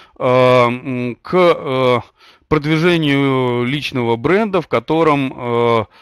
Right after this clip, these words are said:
э, веб, э, в-, ваше портфолио будет играть основную роль. А в этом портфолио будет <clears throat> хранится информация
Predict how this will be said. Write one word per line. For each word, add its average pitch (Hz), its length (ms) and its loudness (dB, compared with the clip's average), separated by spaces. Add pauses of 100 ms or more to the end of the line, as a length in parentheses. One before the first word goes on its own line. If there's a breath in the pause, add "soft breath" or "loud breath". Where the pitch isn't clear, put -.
(240 soft breath)
э, 113 400 -2
веб, 131 360 -2
э, 120 40 -16
в-, 117 960 -2
ваше 139 240 -2
портфолио 180 640 0
будет 135 300 -4
играть 123 320 -2
основную 120 580 -4
роль. 98 280 -4
А 87 40 -6
в 113 60 -4
этом 120 220 -4
портфолио 123 560 -2
будет 117 360 -4 (640 loud breath)
<clears throat> 226 600 4 (920)
хранится 147 500 0
информация 131 840 0